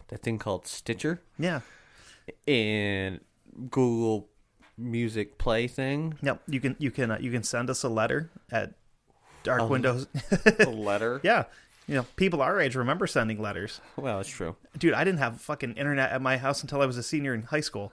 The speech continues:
Speaker 2: So <laughs> that was two thousand six.
Speaker 1: Uh.
Speaker 2: We were fucking late to the ball game.
Speaker 1: Yes.
Speaker 2: But yeah, you can send us emails at darkwindowspod at gmail dot com.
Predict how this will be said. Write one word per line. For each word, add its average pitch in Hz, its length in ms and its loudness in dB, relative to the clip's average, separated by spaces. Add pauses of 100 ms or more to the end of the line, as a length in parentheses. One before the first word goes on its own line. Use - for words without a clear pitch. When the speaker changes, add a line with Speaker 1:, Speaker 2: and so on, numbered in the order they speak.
(160)
Speaker 2:
So 120 320 0 (400)
<laughs> - 300 -20 (1400)
that 190 100 6
was 220 140 0
two 185 120 0
thousand 170 340 0
six. - 400 0 (300)
Speaker 1:
Uh. 117 460 -4 (500)
Speaker 2:
We 131 200 0
were 143 120 -4
fucking 113 440 -6
late 127 240 -4
to 113 60 -10
the 110 80 -6
ball 120 200 0
game. 98 240 -6 (100)
Speaker 1:
Yes. 175 380 -2
Speaker 2:
But 117 300 2
yeah, 180 280 2
you 147 120 -4
can 135 80 -4
send 127 180 0
us 127 120 -4
emails 127 440 -2
at - 140 -2 (100)
darkwindowspod 123 960 0
at 101 180 -2
gmail 110 400 -2
dot 107 220 -2
com. - 340 -6